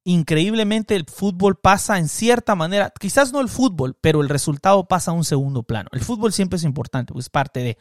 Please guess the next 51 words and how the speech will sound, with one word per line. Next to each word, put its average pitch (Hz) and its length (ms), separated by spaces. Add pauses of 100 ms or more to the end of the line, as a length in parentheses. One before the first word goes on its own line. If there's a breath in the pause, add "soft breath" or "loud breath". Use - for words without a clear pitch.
(480)
lo 139 120
que 139 120
nos 131 180
congrega, 151 480
son 151 220
esos 143 280
noventa 135 440
minutos 151 580
y 135 160
es, 143 160
el, 127 160
es, 120 240
es 127 220
la 120 120
cancha 131 400
que 110 220
es 110 80
sagrada, 107 480
¿no? 110 180 (440 loud breath)
El 120 180
fútbol 151 480
que 120 140
es 123 80
sagrado, 107 420
eso 175 240
nos 147 180
co-, - 160
nos 135 240
congrega, 127 640
eso 117 160
es, 160 80 (140)
es 131 240
lo 147 220
que 135 160
nos 120 340
une 170 340
a 110 60
todos. - 400
Por 131 200
ello 185 280
es 156 120
que 151 100
estamos 147 380
juntos, 175 460
por 123 180
ello 139 120
es 139 100
que - 80
nos 113 140
hacemos 123 320
amigos. 135 420